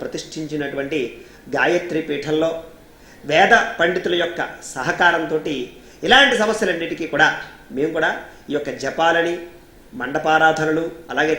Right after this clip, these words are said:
తర్పణాలు, అభిషేకాలు, హోమాలు, పారాయణలు ఇలాంటి కార్యక్రమాలన్నీ చేసి ఈ సమస్యలన్నిటికీ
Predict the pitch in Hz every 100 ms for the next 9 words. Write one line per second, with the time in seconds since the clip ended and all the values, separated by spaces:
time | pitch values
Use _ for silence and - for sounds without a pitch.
0 | - 110 - 156 156 165 160 - - 156
1 | 190 175 175 170 170 175 - - - -
2 | - 165 185 185 180 185 - - 143 180
3 | 185 180 180 180 180 151 208 262 240 202
4 | 190 190 175 175 151 143 - 147 190 294
5 | - - - 165 151 151 180 170 165 151
6 | 143